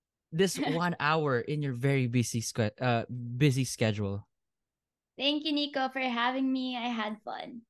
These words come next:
Speaker 2: <laughs>
Speaker 1: Same. And, uh, hopefully we can get to bring more, uh, girl guests in the podcast. She's the first of many kasi I wanna, I wanna have, like, sina Jack Animam naman,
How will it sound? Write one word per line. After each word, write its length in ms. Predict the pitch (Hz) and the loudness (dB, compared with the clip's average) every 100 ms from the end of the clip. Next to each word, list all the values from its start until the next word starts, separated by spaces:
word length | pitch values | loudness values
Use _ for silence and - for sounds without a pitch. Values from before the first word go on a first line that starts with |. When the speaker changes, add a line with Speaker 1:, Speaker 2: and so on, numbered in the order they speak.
| - | -4
Speaker 2:
<laughs> 420 | 254 269 277 262 - _ _ _ | 0 2 2 -2 -6 _ _ _
Speaker 1:
Same. 360 | - 220 160 117 _ - | 2 2 2 -4 _ 0
And, 240 | 185 190 | 4 6
uh, 360 | 185 180 175 175 - - | 8 10 10 6 0 -2
hopefully 280 | 208 247 | 0 0
we 80 | 240 | 0
can 100 | 226 | 4
get 160 | 208 214 | 2 2
to 60 | |
bring 280 | 180 156 180 | -4 -2 -2
more, 360 | 175 165 165 120 _ - - | 0 0 -2 -4 _ -14 2
uh, 380 | 160 151 147 | 4 6 6
girl 280 | 131 135 175 | 4 2 2
guests 460 | 147 151 170 - - - - | 4 2 2 -2 -8 -14 -12
in 300 | - 160 156 | 0 2 2
the 80 | 147 | 0
podcast. 680 | - 143 135 143 139 139 - - | 2 2 2 2 2 2 -2 -8
She's 220 | 190 175 | -6 -2
the 140 | 175 | -2
first 360 | - 160 160 - | 2 2 2 0
of 140 | 135 | -4
many 600 | 143 139 143 143 151 190 214 | 0 2 2 2 -2 -6 -8
kasi 200 | 170 143 | -4 0
I 100 | 143 | 2
wanna, 280 | 139 135 - - | 4 2 -2 0
I 180 | 139 139 | 2 2
wanna 600 | 139 135 131 127 123 117 _ _ | 2 2 2 2 0 -4 _ _
have, 220 | - 143 139 | 0 2 2
like, 140 | 135 | -4
sina 220 | - 131 | -4 -6
Jack 360 | 110 123 113 - | -2 -2 -2 -2
Animam 480 | 113 117 120 117 120 | -2 0 2 0 0
naman, 500 | 127 123 120 117 | 0 0 0 -2